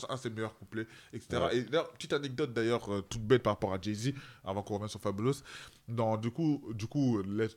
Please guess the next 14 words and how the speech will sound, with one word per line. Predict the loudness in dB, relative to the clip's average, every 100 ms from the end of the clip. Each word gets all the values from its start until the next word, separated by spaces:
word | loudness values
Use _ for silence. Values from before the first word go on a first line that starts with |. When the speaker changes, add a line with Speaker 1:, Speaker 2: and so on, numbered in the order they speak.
| -6
Speaker 1:
euh, | -4 -4
Registration | -4 -6 -4 -4 -4 -4
de | -4
Kanye | -4 -4 -2
West, | -2 -2
du | -6 -10
coup, | -8 -6 -2
et, | 0 2 0
euh, | -2 -4 -6 -10 -10
et | -8
chez | -6
Rockefeller, | -6 -8 -12 -6 -4 -4
et |
cetera. | -6 -6 0 0